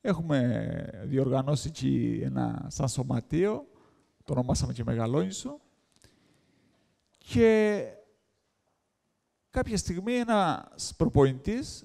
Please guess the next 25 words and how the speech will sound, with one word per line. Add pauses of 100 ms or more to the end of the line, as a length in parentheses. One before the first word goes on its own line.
ο
οποίος
είχε (2750)
σχέση
με
άτομα
με
αναπηρία
και
με
τον
αθλητισμό,
μας
προτείνει
να
ασχοληθούμε
με
ένα
άθλημα. (680)
Με
το
που
το
λέει
αυτό,